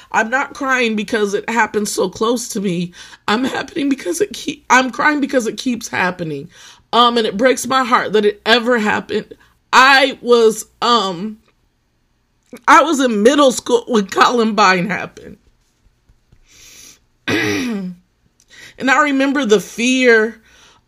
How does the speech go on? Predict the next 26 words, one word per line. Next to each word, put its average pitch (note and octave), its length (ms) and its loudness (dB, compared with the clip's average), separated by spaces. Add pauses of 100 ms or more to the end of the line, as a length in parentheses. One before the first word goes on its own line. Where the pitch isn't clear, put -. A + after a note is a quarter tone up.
um, G3 720 -2 (380)
that E3+ 460 2
we G3 100 -2
felt G#3+ 680 0
and G3 180 -2
the F#3+ 60 -4
fact G#3+ 420 0
that G3 300 -4
it G#3+ 80 2
was F#3+ 240 0
happening G#3 560 -2
and F3 160 -4 (160)
that G3+ 160 2
it F#3 80 -2
happened A3 400 -2
in F#3 100 -6
a E3+ 60 -2
school. G#3 440 -2
It F3+ 60 -4
was F3+ 180 -6
like, F3+ 320 -8 (520)
wow, A#3+ 440 -2
like, G#3 200 -4
nothing's G#3+ 520 -4
sacred. A3 600 -2
And F3 120 -6